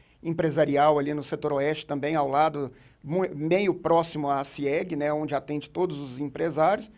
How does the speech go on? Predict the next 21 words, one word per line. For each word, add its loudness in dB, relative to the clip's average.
Mas, 0
claro, 8
que -4
na, 2
dentro -2
da 2
cieg -2
era, 2
tinha -6
uma -4
facilidade -2
muito -6
grande, -4
né? 0
Onde 0
ia 4
associado 2
e 4
não -2
associado -2
também, -4